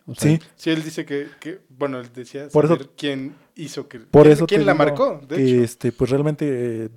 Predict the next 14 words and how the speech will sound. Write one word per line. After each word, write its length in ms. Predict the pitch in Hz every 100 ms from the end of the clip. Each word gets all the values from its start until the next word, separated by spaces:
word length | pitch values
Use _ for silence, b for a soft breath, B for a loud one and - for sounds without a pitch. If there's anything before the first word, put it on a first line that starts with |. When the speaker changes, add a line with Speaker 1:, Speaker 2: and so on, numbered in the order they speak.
| _
Speaker 2:
ya 380 | - 127 123 131
cada 300 | 135 139 139
Game 260 | 127 131 131
Planet 240 | 135 139
debe 160 | 139 135
tener 260 | 120 120
como 240 | - 127 117
también 400 | 107 110 113 117
su... 540 | 127 117 107 104 - -
a 120 | 131
dónde 260 | 139 139
las 160 | 131 120
mandan. 360 | 131 143 127 -
Speaker 1:
Ujú. 280 | 110 110 104